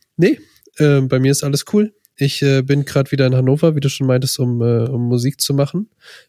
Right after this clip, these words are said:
Ähm, hab vorher eine Woche dran gehängt, um noch ein paar Leute hier wieder zu sehen. Ähm, werd auch noch danach eine Woche dran hängen, um vielleicht spontan oder so noch mal ein bisschen mit Ika rumhängen zu können oder mit anderen Leuten. Das, äh,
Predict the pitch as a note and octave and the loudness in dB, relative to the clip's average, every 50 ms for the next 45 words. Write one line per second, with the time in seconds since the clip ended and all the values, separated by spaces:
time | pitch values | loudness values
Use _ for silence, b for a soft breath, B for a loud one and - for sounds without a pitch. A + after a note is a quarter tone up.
0 | B - - B2+ B2+ B2+ B2+ C3+ C3 - - - D#3 D#3 D3 D3 C#3 C#3+ C#3+ C3+ | B -4 -2 0 0 0 0 0 -2 -2 0 0 2 2 2 2 2 0 0 0
1 | D3 C#3+ C3+ C#3 C#3+ C#3+ C#3 C3+ C3 C#3 C#3 C#3+ C#3 - - B2 B2 B2 B2 A#2+ | 0 0 0 0 0 2 2 2 2 2 2 0 -2 -4 -6 -4 -2 -2 -2 -2
2 | - C3+ B2+ - C#3 B2+ B2+ B2+ B2+ C3 C3+ D#3+ E3+ E3 D#3+ D3+ D3 C#3 - - | -2 -6 -4 -2 -2 0 0 0 0 0 0 2 2 2 2 2 0 0 0 -2
3 | C#3+ C#3 C#3 C#3 C#3 C#3+ C#3+ b b b b b b b b - C3+ C3 B2+ B2+ | -2 0 2 2 2 0 -2 b b b b b b b b -2 0 0 0 0
4 | B2+ C3 C3 - - C3+ - - C3+ C3+ B2+ - - C3 C3 C#3+ D#3 D3 D#3 D3 | 0 0 -2 0 -2 -6 -4 -2 -4 -4 -4 -4 -6 -2 0 0 0 2 2 0
5 | C#3 C#3+ C3+ - D3 C#3 - C#3 C3+ C#3 C#3 C3+ C3 C#3 C#3 C#3+ D3 D3 B B | 2 0 0 0 -2 -2 0 0 0 2 2 2 2 2 2 2 0 -2 B B
6 | B B B B B B - C3 C3 - C#3 C3 C3 B2+ - - - C3 B2+ - | B B B B B B -8 -8 -6 -2 0 0 0 0 0 -2 -2 -2 0 2
7 | D3 D3+ D3+ D3 C3+ C#3 B2+ C3 C3+ C3 B2+ B2+ A#2+ - C3 B2+ B2+ A#2 A#2+ A#2+ | 2 2 2 2 2 2 2 2 2 2 2 0 0 0 0 2 2 2 2 0
8 | A#2 A#2 A#2+ B2+ - - B2 A#2+ B2 - - - - - C#3 B2+ B2 C3 - b | 0 -2 -4 -6 -6 -6 -4 -4 -6 -6 -8 -10 -4 -2 0 0 0 -2 -4 b
9 | b b b b b b b _ - C3 C3+ C#3+ C#3+ C3+ C3+ C3+ B2 - - B2 | b b b b b b b _ -2 0 2 2 4 2 2 0 0 -2 -2 -4
10 | - - C3+ C3 C3 B2+ B2 B2+ A#2+ B2+ A2+ A2 A#2+ B2 B2 B2 A#2+ A#2+ A#2+ A#2+ | -2 -2 -2 0 0 0 0 0 -2 -2 -2 -2 -2 -2 0 0 2 2 2 2
11 | - A#2 A2+ A#2 A#2 A2+ - - - A#2+ A#2 B2 A2+ | 0 -2 -2 -2 -2 -2 -2 -2 -2 -2 -2 -2 -4